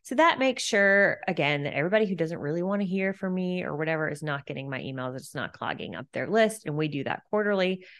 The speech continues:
And, um, I'm sure your software that you already use has some type of way to do that. Okay,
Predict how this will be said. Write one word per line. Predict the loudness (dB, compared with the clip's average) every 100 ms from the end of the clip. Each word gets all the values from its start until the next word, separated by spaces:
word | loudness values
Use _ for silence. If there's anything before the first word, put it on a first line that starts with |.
| -20 _ _ 0
And, | 2 4 2 0 -4
um, | -6 -6 -12 _
I'm | -4 -2
sure | -4 0 2 2
your | 0 -6
software | -6 -8 -8 -4 -4
that | -4
you | -6 -2
already | -2 -4
use | -6 -6 -8
has | -8 -8 -8
some | -8 -10 -8
type | -10 -10
of | -10
way | -12 -12
to | -10
do | -8
that. | -6 -6 -10 _ _ _ _ 2
Okay, | 2 0